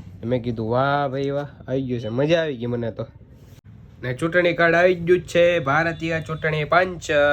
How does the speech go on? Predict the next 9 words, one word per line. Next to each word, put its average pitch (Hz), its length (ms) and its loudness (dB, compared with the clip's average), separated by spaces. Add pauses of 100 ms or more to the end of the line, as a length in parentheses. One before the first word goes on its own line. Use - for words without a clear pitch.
(440)
નામ 156 360 0
છે 160 180 0
ભાઈ 139 160 2
તમને 139 300 -4
almost 139 560 -2
નામ 135 180 -2
ખબર 151 380 -4
જ 123 80 -8
હશે, 131 200 -8